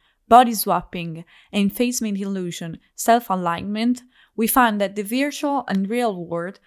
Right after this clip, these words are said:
are different in their degree of time and space extension. Their shared temporal spatial space has a major impact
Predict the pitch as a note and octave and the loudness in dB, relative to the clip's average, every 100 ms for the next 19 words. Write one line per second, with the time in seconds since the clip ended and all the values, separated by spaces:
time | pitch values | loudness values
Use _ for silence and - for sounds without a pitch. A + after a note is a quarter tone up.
0 | _ - G#3 G3+ C4 - C4+ C4+ - G#3 | _ 0 0 0 -2 -2 -2 -2 -2 -2
1 | G3+ G3 F#3+ F#3 A3 B3 - G3+ - A3+ | -2 -4 -8 -10 -6 -2 -2 -2 -2 0
2 | B3+ A#3 G#3 - F#3 - F#3+ - - D#3+ | 2 0 -2 -4 -6 -6 -10 -8 -8 -8
3 | D#3+ - D#3+ D#3+ _ _ _ _ _ _ | -10 -12 -14 -16 _ _ _ _ _ _
4 | _ _ _ _ - A3 A3+ A3+ - D4 | _ _ _ _ 4 6 6 2 0 2
5 | E4 D#4+ - A#3+ A#3 B3+ A#3+ A#3 - G3+ | 2 -2 -2 -2 0 0 0 -2 -2 -2
6 | G3 G#3 G3 - E3 F3 - - _ _ | -2 -6 -8 -6 -6 -6 -10 -14 _ _
7 | - A3 A#3 A3+ C#4 D4 C#4+ C4 F#3+ F#3 | -2 2 4 6 4 2 -4 -2 -2 -2
8 | G3 G3+ - | -4 -8 -14